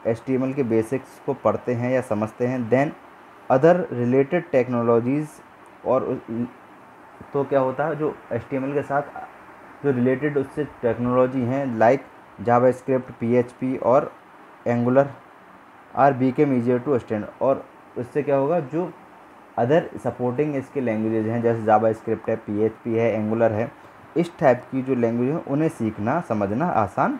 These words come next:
हो जाएगा, यानी कि are become easier to understand। उस, ठीक है, एचटीएमएल अगर आप जानते हैं तो इन जो उसके supporting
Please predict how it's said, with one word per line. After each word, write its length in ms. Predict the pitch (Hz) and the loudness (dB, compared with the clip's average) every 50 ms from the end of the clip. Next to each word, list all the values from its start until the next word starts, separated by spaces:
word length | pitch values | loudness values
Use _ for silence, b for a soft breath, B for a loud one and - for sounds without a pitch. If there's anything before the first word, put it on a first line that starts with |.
| - - - | -8 -8 -6
हो 80 | 95 | -4
जाएगा, 300 | 90 92 85 87 90 92 | 0 0 2 2 2 0
यानी 340 | 92 95 98 104 104 113 120 | 0 -2 -2 -2 -2 -2 -4
कि 120 | 127 175 160 | -2 2 4
are 220 | 127 123 139 135 | 4 4 4 2
become 420 | 110 101 101 101 95 - 156 185 208 - - - - - - - - 131 | 0 -4 -6 -4 -2 -2 -2 -2 -4 -8 -16 -20 -20 -20 -20 -6 -2 -2
easier 400 | 123 117 117 127 143 151 143 131 - 202 | 0 0 2 4 4 4 4 2 0 -2
to 60 | 202 | -2
understand। 640 | - 117 107 101 95 90 - 104 98 95 95 - | 0 0 0 0 -2 -2 -4 -6 -6 -6 -6 -8
उस, 100 | - 107 - - - - - | -10 -12 -12 -16 -20 -14 -8
ठीक 160 | - 175 185 185 | -6 -4 -4 -4
है, 80 | 120 - - - - - - - - - - - - - | -6 -6 -10 -18 -20 -20 -20 -20 -20 -20 -20 -16 -8 -6
एचटीएमएल 400 | 107 101 - - 147 147 151 151 | -6 -6 -4 -2 -2 0 2 2
अगर 180 | 151 156 151 151 | 2 2 2 0
आप 120 | 147 135 | -2 -2
जानते 340 | 127 127 123 120 117 - 123 | -2 -4 -4 -4 -4 -6 -6
हैं 140 | 123 160 165 | -6 -6 -6
तो 140 | - 175 | -6 -8
इन 280 | - - 135 139 139 131 | -6 -4 -4 -4 -4 -4
जो 200 | 120 139 156 117 | -4 -4 -2 -2
उसके 320 | 123 139 131 - - 151 | -2 -2 -4 -4 -6 -6
supporting 560 | 143 - 117 - - 127 123 123 165 175 175 | -6 -6 -6 -4 -2 -2 0 0 -2 -2 -2